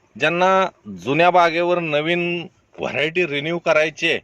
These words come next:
त्या द्राक्ष बागायतदार बंधूंनी ही काळजी घेणं सगळ्यात जास्त गरजेचं आणि महत्त्वाचं आहे. असं अर्ध झायलेम जर ड्राय होत गेलं तर ह्या झाडाचं आयुष्य कमी होतं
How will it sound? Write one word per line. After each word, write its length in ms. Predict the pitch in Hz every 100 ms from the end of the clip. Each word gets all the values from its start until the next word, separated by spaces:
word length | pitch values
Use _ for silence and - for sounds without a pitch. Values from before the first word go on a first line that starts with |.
| _ _ -
त्या 80 | 156
द्राक्ष 320 | 147 151 -
बागायतदार 520 | 151 147 143 143 147
बंधूंनी 520 | 147 147 143 147 160 175
ही 220 | - 170
काळजी 580 | - 160 147 131 151 160 _ _ _ _ 113
घेणं 380 | 135 139 156 - _ - -
सगळ्यात 300 | 139 143 156
जास्त 480 | 117 147 170 - 185 180 175 - - _ _ 101
गरजेचं 480 | 151 139 180 180 175
आणि 200 | 170 170
महत्त्वाचं 580 | 151 196 156 180 175
आहे. 140 | 156 131 - _ _ -
असं 320 | 127 180 180 170
अर्ध 340 | 135 139 135 190
झायलेम 520 | 151 - 151 170 170
जर 240 | 147 170
ड्राय 320 | 147 147 156
होत 220 | 175 139 160
गेलं 420 | 160 160 151 131 - _ _ _
तर 60 | 175
ह्या 160 | 147 160
झाडाचं 560 | 131 - 120 151 180 -
आयुष्य 420 | 135 160 185 202
कमी 260 | 196 185 180
होतं 380 | 170 147 156